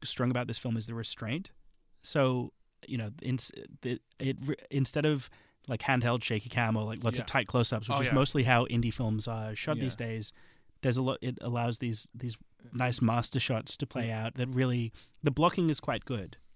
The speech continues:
Speaker 1: sketching out the character relationships
Speaker 2: Yeah.
Speaker 1: visually. Um, and
Speaker 2: Um,
Speaker 1: they're the, yeah, li-, like I said, most of what's good about this film is,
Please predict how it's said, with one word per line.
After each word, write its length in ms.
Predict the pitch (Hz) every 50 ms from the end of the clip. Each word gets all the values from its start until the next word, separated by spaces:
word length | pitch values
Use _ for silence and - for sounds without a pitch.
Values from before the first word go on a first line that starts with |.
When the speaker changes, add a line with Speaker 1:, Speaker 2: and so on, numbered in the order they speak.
| - - - _ _ _
Speaker 1:
sketching 380 | - - - 117 110 - 135 120
out 140 | 117 113 110
the 60 | 113
character 280 | - 135 120 104 - 131
relationships 560 | 120 110 110 113 - 131 110 123 113 117 120
Speaker 2:
Yeah. 60 | 113
Speaker 1:
visually. 500 | 120 120 117 123 117 110 101 95 98 110 - _ _ _ _ _ _ _ _ _ _ -
Um, 260 | - 127 120 120 120 -
and 420 | 127 131 131 127 127 127 120 120 - - _ _ _ _ _ _ _ _ _ _ _ _ - - - - - - - - - - - - - - - - - - - - - - - - - - - - - - - - - -
Speaker 2:
Um, 140 | - 151 - - - -
Speaker 1:
they're 260 | 180 165 - 202 196
the, 140 | 180 196 208
yeah, 300 | 196 208 170 120 107 - - - - -
li-, 220 | 113 117 139 170 -
like 220 | 170 185 180 190
I 60 | 180
said, 200 | 151 - 135 127
most 220 | 135 160 156 - 180
of 120 | 151 -
what's 300 | 165 156 147 147 139 -
good 180 | - - 143 131
about 160 | 127 127 123
this 120 | 120 123
film 200 | - 135 120 117
is, 240 | 117 120 110 107 -